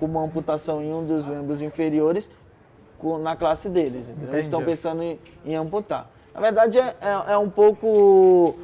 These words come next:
Speaker 1: é um pouco até, é, é, é, atrapalha um pouco, mas, por exemplo, tem atletas com biamputação abaixo do joelho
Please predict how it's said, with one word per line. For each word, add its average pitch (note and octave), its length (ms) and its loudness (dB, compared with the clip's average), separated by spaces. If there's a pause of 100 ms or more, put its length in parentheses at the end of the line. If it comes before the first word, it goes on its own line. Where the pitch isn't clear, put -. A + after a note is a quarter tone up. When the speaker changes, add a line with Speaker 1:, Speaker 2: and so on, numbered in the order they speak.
(160)
Speaker 1:
é - 80 -6
um D#3+ 80 -2
pouco F3 420 0
até, E3+ 220 0
é, E3+ 720 6
é, C3 1040 -4
é, D3 100 -18
atrapalha F#3+ 600 0
um A3 40 -4
pouco, F3+ 200 0
mas, E3 120 -2
por F#3+ 120 4
exemplo, F3+ 340 2 (440)
tem F3+ 440 4
atletas D3+ 640 -2 (220)
com E3+ 100 -2
biamputação F#3+ 800 -4
abaixo D#3 340 -2
do G#3 100 -2
joelho E3 500 -2